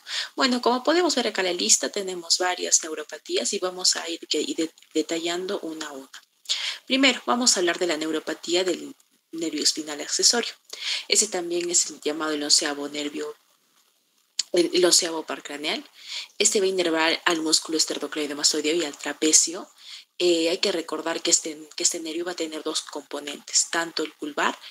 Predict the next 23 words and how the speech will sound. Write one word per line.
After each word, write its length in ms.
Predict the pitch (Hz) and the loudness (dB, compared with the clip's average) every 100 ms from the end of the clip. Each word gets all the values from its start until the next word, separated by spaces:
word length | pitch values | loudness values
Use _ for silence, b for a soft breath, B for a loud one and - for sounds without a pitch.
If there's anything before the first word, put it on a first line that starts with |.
| B B B _ | B B B _
eh, 240 | 170 165 - | 2 2 2
como, 520 | - 160 156 151 147 | 0 0 0 0 0
mm, 320 | 147 147 147 147 | -2 -6 -10 0
que 80 | - | 2
in-, 360 | 165 165 160 - | 4 2 -4 0
que 120 | 175 | 4
va 60 | 170 | 4
a 20 | |
inervar 320 | 190 185 160 | 4 2 0
el 80 | 151 | -2
paladar 360 | 151 147 147 147 | -2 -2 0 0
blando 380 | 156 160 175 123 | 0 0 -2 -4
y 180 | 139 | 0
el, 240 | 156 - - | -2 -2 -10
y 120 | 160 | -4
el 80 | 165 | -2
otro 200 | 165 160 | 0 -2
componente 500 | 151 - 156 165 - | -6 -8 -8 -6 -4
que 80 | - | 0
es 120 | - | 0
el 80 | - | 2
espinal. 400 | 147 - - - - _ B B B B | 0 0 -6 -12 -14 _ B B B B
Bueno, 260 | - 220 190 | 6 6 6